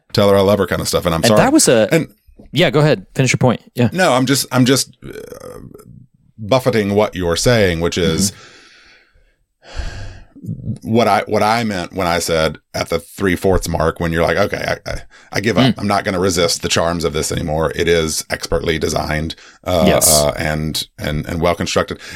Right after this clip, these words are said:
Speaker 1: and impressively designed, given if you do the reading, just how kind of not troubled, but just, like,
Speaker 2: Mm-hmm.
Speaker 1: challenging the, the shoot was."
Speaker 2: Absolutely.
Speaker 1: Um,
Speaker 2: Yeah, the pro-, the production itself had lots of difficulties.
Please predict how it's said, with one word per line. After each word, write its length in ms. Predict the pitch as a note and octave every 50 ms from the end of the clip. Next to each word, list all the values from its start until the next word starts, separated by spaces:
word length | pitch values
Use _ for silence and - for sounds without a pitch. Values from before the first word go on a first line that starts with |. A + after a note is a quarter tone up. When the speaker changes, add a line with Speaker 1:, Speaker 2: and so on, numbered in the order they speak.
| - -
Speaker 1:
and 140 | C#3+ C#3+
impressively 720 | C#3 C3 B2+ - - F3 F3+ F3+ - F#3+ D#3 B2+ B2 A#2 G#2+
designed, 640 | G2+ A2+ A2 F#2 G#2 F#2+ F#2+ G2 G#2 G#2+ A2+ G#2+ F#2
given 320 | B2 A#2 G#2+ A#2 A#2 A2
if 160 | G#2 G#2 G2+
you 120 | G2 G2+ G2
do 220 | E2 G#2+ A#2 A#2+
the 140 | G#2+ G2+ F#2+
reading, 420 | G2+ C#3 E3+ C#3+ G#2+ G#2+ A2+ G2+ F2
just 300 | F#2+ G#2+ G#2 A2 - -
how 440 | - E2 D#2 F#2 F2+ F#2+ E2+ - _ _ _ _ _ _ _ _ _ _ _
kind 220 | - - A2 G2+ F#2+
of 300 | F2+ E2 D2 - - -
not 220 | C3 C#3+ - - -
troubled, 560 | - - - D#3 E3 A2 F2 D#2 F2+ G2 F2+
but 140 | G#2+ G#2 E2+
just, 180 | G2 G2 -
like, 340 | E2+ E2 E2+ E2+ - - - _ _ _ _ -
Speaker 2:
Mm-hmm. 80 | G2 F#2+
Speaker 1:
challenging 720 | A#2+ B2 B2+ B2+ B2 B2 G#2 F#2 E2+ F#2 F2 E2+ E2+ E2
the, 100 | E2 F#2
the 220 | - - E2 E2+
shoot 280 | - - C#3 C#3 - - _ _ _ _
was." 440 | - D2 D#2 - - - - - - - -
Speaker 2:
Absolutely. 560 | B2 B2 C#3+ - - - A2 B2 C3+ E2+ E2 D#2+
Speaker 1:
Um, 320 | D#2 D2 D2 C#2+ C2 - - _ _
Speaker 2:
Yeah, 200 | - B2 B2+ A#2
the 100 | G#2+ A2
pro-, 220 | G#2 - C#3+ A#2 G#2+ -
the 100 | - B2
production 500 | - C3 A#2 G#2+ C#3+ F#3 F#3 - - F3
itself 720 | B2 G#2 - - - - - B2 A#2+ G#2+ G2 F2+ - - - -
had 320 | - - A#2 A2 G2+ F#2 F#2
lots 420 | F#2 F2+ F#2+ G#2 A#2 A2 - - G#2+
of 120 | F2 -
difficulties. 880 | - F#2 - F#2+ - - F#2+ F2 E2 - F2+ E2+ E2 E2+ D#2+ - -